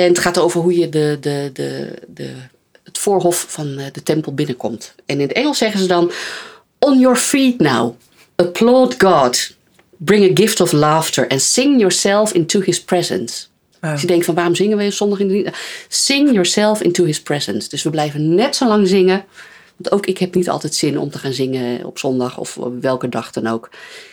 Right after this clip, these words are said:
Speaker 1: En hij zegt, "Sing yourself into his presence. And know this: God is God and God God."
Speaker 2: De ik ben.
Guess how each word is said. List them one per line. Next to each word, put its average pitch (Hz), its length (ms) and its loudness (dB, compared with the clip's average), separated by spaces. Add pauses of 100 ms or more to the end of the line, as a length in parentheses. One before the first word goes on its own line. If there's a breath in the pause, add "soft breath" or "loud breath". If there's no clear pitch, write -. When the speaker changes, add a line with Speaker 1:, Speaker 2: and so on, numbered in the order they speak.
(120 loud breath)
Speaker 1:
En - 80 -20
hij 147 80 -14
zegt, - 220 -10
"Sing 262 360 2
yourself 190 480 2
into 165 220 0
his 143 180 -2
presence. 117 600 -6
And 143 140 -2
know 208 240 2
this: - 400 -2 (140)
God 165 260 0
is 285 120 -6
God - 500 -6 (200)
and 107 200 -8
God 117 240 -6
God." - 380 -10 (1300)
Speaker 2:
De 160 220 -2
ik 139 140 -4
ben. 135 340 -4